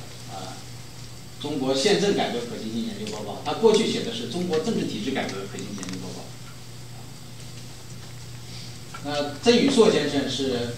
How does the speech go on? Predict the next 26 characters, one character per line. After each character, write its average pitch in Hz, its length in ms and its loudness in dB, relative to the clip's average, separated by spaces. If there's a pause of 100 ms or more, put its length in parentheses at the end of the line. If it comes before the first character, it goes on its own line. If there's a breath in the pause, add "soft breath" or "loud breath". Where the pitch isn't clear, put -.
(120)
在 143 200 0
香 208 260 2
港 - 180 0
城 - 160 -4
市 403 140 2
大 - 180 4
学 - 280 -6 (180)
担 247 120 -2
任 233 140 -2
讲 - 160 -4
座 214 120 -6
教 226 100 -4
授， - 240 -6 (560)
也 110 80 -8
是 135 140 -4
当 160 200 0
代 135 160 4
中 147 160 -2
国 127 140 2
研 123 80 0
究 135 80 0
计 - 180 -2
划 120 100 -2
统 113 100 -4 (100)
筹 104 220 -8
人， - 100 -8